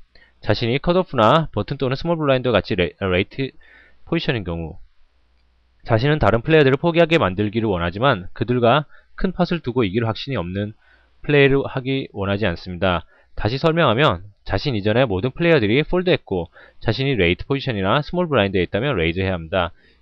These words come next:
이것이 전부는 아닙니다. 아무 카드나 가지고 블라인드 스틸을 할 수 있는 것은 아니기 때문입니다. 보통 자신이 레이즈하는 카드보다 약해도 상-, 괜찮지만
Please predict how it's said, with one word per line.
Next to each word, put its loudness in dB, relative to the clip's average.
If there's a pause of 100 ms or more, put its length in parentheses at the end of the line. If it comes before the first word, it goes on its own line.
이것이 2
전부는 -4
아닙니다. -6
아무 -4
카드나 4
가지고 2
블라인드 0
스틸을 -4
할 2
수 -10
있는 -8
것은 -2
아니기 -4
때문입니다. -4 (380)
보통 -2
자신이 -2
레이즈하는 2
카드보다 2
약해도 -2
상-, -6
괜찮지만 -4